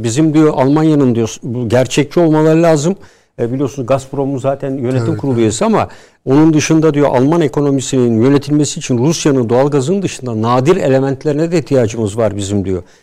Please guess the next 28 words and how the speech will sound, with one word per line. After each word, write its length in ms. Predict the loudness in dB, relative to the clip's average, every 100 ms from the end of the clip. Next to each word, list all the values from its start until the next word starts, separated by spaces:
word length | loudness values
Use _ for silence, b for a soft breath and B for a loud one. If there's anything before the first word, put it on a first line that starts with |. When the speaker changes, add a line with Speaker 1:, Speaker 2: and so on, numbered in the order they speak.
| b 0
Speaker 1:
Bunu 140 | 2
yapmadığınız 600 | 2 0 0 0 0 0
takdirde 380 | -2 -4 -2 -2
Almanya'nın 580 | 0 2 2 0 0 0
dünyadaki 560 | 0 0 0 -2 0 -2
ekonomik 440 | 0 0 0 -2
üstünlüğü 680 | -6 -2 0 4 6 4 2 -2
ve, 180 | 0 0 B B -6
e, 80 | -2
elde 300 | 0 2 2
ettiği 320 | 2 0 0
gelirlerin 720 | 2 2 2 2 4 4 4
diyor 160 | 2 0
sonuna 340 | 2 2 4
getirirsiniz 680 | 2 0 -2 0 0 -2 -2
diyor. 200 | 0 2
O 40 |
yüzden 360 | 2 2 0 -2 B B -4
yapacağınız 560 | -2 0 -2 -2 -2
yatırımlarda 680 | 0 -2 0 0 2 0 0
falan 280 | -2 -2 -4
dikkatli 400 | -4 -4 -4 0
olmalısınız 560 | 0 2 0 0 -2 0
diye 160 | 0
bugün 160 | 0 0
uyarıda 460 | 2 2 2 2 0
bulundu 280 | 0 0
adam. 220 | -2 -2